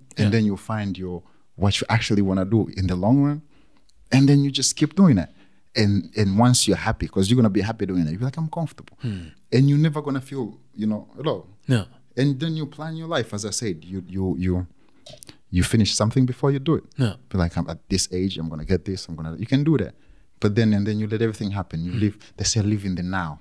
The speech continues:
Speaker 2: Hmm.
Speaker 1: You just let everything happen. You're not in control.
Speaker 2: Yeah.
Speaker 1: If you get smacked, yeah, today you just got smacked.
Speaker 2: It just happened.
Speaker 1: Tomorrow is another day.
Speaker 2: Yeah.
Speaker 1: You know, just being able to be receivers
Speaker 2: Hmm.
Speaker 1: and, and remove that guard.
Speaker 2: Hmm.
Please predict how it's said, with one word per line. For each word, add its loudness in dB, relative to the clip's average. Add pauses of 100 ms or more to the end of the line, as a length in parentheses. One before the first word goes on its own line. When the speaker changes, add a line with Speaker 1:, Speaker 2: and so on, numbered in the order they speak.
(120)
Speaker 2:
Hmm. -4 (280)
Speaker 1:
You -4
just -2
let 4
everything 0
happen. -4
You're 0
not 2
in 2
control. 0 (180)
Speaker 2:
Yeah. -2 (160)
Speaker 1:
If 0
you 0
get 2
smacked, 0
yeah, 0
today -6
you -2
just -6
got -6
smacked. -6
Speaker 2:
It -6
just -6
happened. -10
Speaker 1:
Tomorrow 6
is 0
another -4
day. -8
Speaker 2:
Yeah. 2
Speaker 1:
You 4
know, 2 (220)
just 0
being 6
able 0
to -6 (680)
be 4
receivers 0
Speaker 2:
Hmm. -4 (100)
Speaker 1:
and, 4
and -6
remove 0
that -12 (200)
guard. 0
Speaker 2:
Hmm. -4